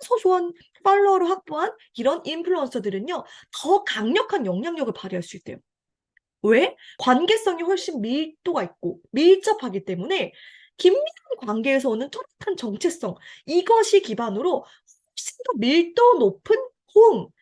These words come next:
밀도 높은 디토를 끌어낼 수 있다라는 거예요. 그러니까 우리가 꼭 메가 인플루언서, 매-, 매크로 인플루언서가 되지 못해도 그냥 수-, 수십 명, 수백 명의 그런 팔로워를 갖고 있는 인플루언서로만 활약을 해도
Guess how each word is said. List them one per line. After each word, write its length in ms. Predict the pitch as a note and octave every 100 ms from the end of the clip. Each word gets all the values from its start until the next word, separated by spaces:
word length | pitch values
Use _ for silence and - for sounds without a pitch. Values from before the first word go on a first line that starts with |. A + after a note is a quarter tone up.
| -
밀도 400 | D4 G4 G4+ A#4
높은 380 | D#4 - F#4 -
디토를 440 | E4 E4 B4 G4+
끌어낼 600 | B4+ - D5 D#5 E5+ B4+
수 140 | - G3+
있다라는 420 | F#3+ G3+ F3 E3+
거예요. 280 | - - - _ _ _ _ _ - -
그러니까 200 | F4+ C#4
우리가 220 | F#4+ G4+
꼭 180 | G#4+ D#4
메가 380 | B3 D4+ F#4+ F4
인플루언서, 640 | C4+ B3+ C4+ A#3 A3 B3
매-, 240 | G#3 B3 -
매크로 360 | B3 - A4 E4
인플루언서가 560 | D#4 D#4 D4 C4+ B3
되지 280 | - A#3 A#3
못해도 440 | G#3 F#3 - - -
그냥 220 | G4 A#4 A4
수-, 220 | - B4
수십 300 | - - C5+ D5+ G#4+
명, 160 | B3 _ _
수백 360 | - - - A4+
명의 260 | C4 G3+
그런 320 | - D4 D4 C4+
팔로워를 420 | F#4 G#4 G4+ F4
갖고 240 | A#3 C4
있는 140 | B3+ C4
인플루언서로만 800 | D4+ F#4 D4+ G#3+ D4 C4+ B3
활약을 360 | B3+ F4 E4 C4
해도 340 | F4 F4 -